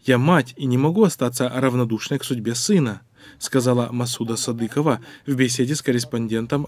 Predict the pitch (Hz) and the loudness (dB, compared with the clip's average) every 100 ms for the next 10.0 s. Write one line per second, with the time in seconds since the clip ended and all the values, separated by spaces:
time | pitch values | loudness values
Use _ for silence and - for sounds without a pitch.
0 | - 117 107 113 117 110 139 160 175 104 | -6 -4 -4 -2 -4 -2 -2 0 -2 -2
1 | - - - - - - - 123 123 202 | -10 -20 -20 -20 -20 -16 -2 0 2 4
2 | 220 - 156 143 135 202 175 117 98 - | 4 4 4 6 8 8 6 4 0 0
3 | 131 123 139 127 127 123 120 117 117 - | 2 2 0 2 6 6 4 2 -2 -2
4 | 117 123 170 143 110 - - - 131 127 | -2 2 4 2 0 -8 -16 -4 -2 0
5 | 131 131 123 131 131 120 117 123 117 110 | 0 0 0 2 4 2 0 0 2 2
6 | 117 160 147 117 - - - 123 120 120 | 4 4 4 -2 -10 -6 2 2 4 4
7 | 156 190 156 - 143 147 139 123 123 123 | 6 6 4 0 0 2 2 -2 0 2
8 | 123 120 117 - 123 120 - 110 120 113 | 4 2 2 0 0 0 -2 -2 0 2
9 | 110 113 110 - 113 113 120 170 165 | 2 2 0 -2 -6 -2 0 2 0